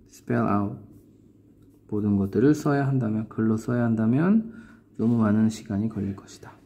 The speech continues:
음, 그래서 데이는 케미스트리, 화학자들이 되겠네. 그래서 화학자들은 상징을 사용한다. 우리가 수학에서 하는 것처럼. 그래서 다시 한번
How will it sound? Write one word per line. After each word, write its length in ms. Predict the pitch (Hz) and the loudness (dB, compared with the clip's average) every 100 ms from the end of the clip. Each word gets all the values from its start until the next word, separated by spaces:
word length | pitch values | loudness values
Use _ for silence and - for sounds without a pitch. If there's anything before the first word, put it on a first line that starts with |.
| - - - - - - _ - | -20 -20 -20 -20 -20 -20 _ -8
음, 160 | 98 95 | -8 -8
그래서 260 | - 98 101 | -10 -8 -4
데이는 540 | 107 101 107 185 208 | 2 4 4 2 0
케미스트리, 580 | - 151 147 - - - - - - - - - _ _ - | -2 -4 -4 -10 -16 -18 -20 -20 -20 -20 -20 -20 _ _ -6
화학자들이 580 | 127 127 120 104 117 | -4 -2 -2 -2 -2
되겠네. 260 | - 101 107 - - _ _ _ _ _ - _ _ _ _ - _ - - - - _ | -4 -10 -12 -18 -20 _ _ _ _ _ -20 _ _ _ _ -20 _ -20 -20 -20 -20 _
그래서 260 | 175 180 170 | 6 8 8
화학자들은 680 | 175 180 170 160 170 190 | 4 4 4 4 4 2
상징을 520 | 185 170 170 165 156 139 | 2 0 2 2 2 0
사용한다. 840 | 147 143 110 90 87 87 92 - _ - | 0 0 0 -2 -4 -8 -10 -14 _ -12
우리가 580 | 104 104 135 160 190 - - - - _ | -6 -2 0 0 -2 -10 -20 -20 -20 _
수학에서 720 | - - 143 135 127 117 120 | -20 -6 -2 0 0 -2 -2
하는 300 | 135 123 117 | 0 0 0
것처럼. 840 | 110 107 - 113 110 - - - - - _ _ _ _ - - - - _ | -2 -4 -8 -6 -4 -4 -6 -10 -14 -20 _ _ _ _ -20 -20 -20 -20 _
그래서 260 | 110 113 101 | -8 -4 -4
다시 260 | 113 107 | -4 0
한번 680 | 127 127 113 101 131 226 - | 2 4 2 2 2 0 -4